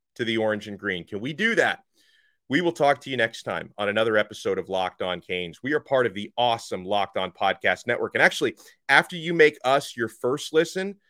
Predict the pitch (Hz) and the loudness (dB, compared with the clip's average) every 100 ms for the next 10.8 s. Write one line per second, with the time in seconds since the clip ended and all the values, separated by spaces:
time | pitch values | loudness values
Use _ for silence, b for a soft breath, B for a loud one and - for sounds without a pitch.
0 | _ _ 147 - - 165 156 139 135 139 | _ _ -4 -4 0 2 2 2 2 0
1 | - _ _ 117 110 104 117 135 147 131 | -10 _ _ 0 0 0 0 2 2 -2
2 | 143 185 - 139 110 110 117 113 107 - | -6 -6 -4 2 4 4 0 -2 -6 -2
3 | 120 - 107 104 110 117 131 123 113 104 | -2 0 -4 -4 0 0 2 0 -2 -2
4 | 110 104 98 - 110 131 - 107 98 95 | 0 0 -2 0 2 2 -2 -6 -2 -2
5 | 90 95 - 110 - 76 95 90 95 - | -2 -8 -4 -4 -4 -6 -6 -6 -12 -16
6 | _ _ _ - 139 - 143 135 120 127 | _ _ _ -2 -2 -2 -6 -4 0 0
7 | 135 127 - 131 127 117 98 117 110 - | 0 -10 -4 -2 -2 -4 -2 -4 -4 -2
8 | 113 107 104 110 107 107 113 165 214 190 | -2 -2 -6 -8 -6 2 2 2 -2 -4
9 | 160 139 147 135 131 117 120 107 98 107 | -4 -6 -6 -8 -8 -2 4 4 4 0
10 | 104 - 143 160 120 104 117 113 | -2 4 6 6 2 -2 -2 -2